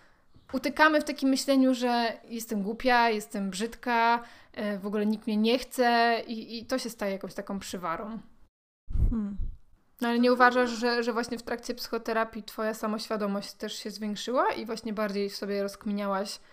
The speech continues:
Speaker 1: mm, siebie, a wcześniej bardziej przed psychoterapią błądziłaś właśnie w tych takich negatywnych założeniach i nie było, nie było takiej,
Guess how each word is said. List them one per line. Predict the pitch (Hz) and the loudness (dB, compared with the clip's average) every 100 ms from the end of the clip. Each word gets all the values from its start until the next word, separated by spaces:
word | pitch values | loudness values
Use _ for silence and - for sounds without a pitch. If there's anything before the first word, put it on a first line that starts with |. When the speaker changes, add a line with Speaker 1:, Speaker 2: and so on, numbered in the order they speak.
| _ _ - _ _ - | _ _ -20 _ _ -6
Speaker 1:
mm, | 208 202 196 196 196 196 190 190 190 185 185 233 - | -4 -4 -2 -2 -2 -4 -4 -6 -6 -6 -8 -10 -12
siebie, | - - 214 185 196 190 190 - _ _ _ _ _ _ - | -6 -2 -2 -2 -2 0 -2 -8 _ _ _ _ _ _ -8
a | 220 | -8
wcześniej | - 233 - 208 202 | -4 -4 -2 -4 -4
bardziej | 208 196 202 196 208 - - | -4 -4 -2 -4 -6 -18 -10
przed | - 226 | -4 -4
psychoterapią | - - 214 214 208 202 196 | -4 -6 -4 -2 -2 -2 -4
błądziłaś | 196 202 208 202 196 | -2 -2 -2 -2 -4
właśnie | 196 - | -10 -10
w | 196 | -10
tych | - 196 - - 254 | -8 -10 -10 -20 -12
takich | 208 - 190 | -12 -10 -6
negatywnych | 208 202 214 196 196 196 | -2 -2 -2 -2 -2 -4
założeniach | 202 196 196 196 202 - - _ _ _ - | -4 -4 -4 -4 -6 -10 -20 _ _ _ -4
i | 196 196 | -2 0
nie | 190 196 | 0 -2
było, | 190 196 | -2 -4
nie | 208 | -4
było | 185 196 | -2 -4
takiej, | 202 - | -4 -8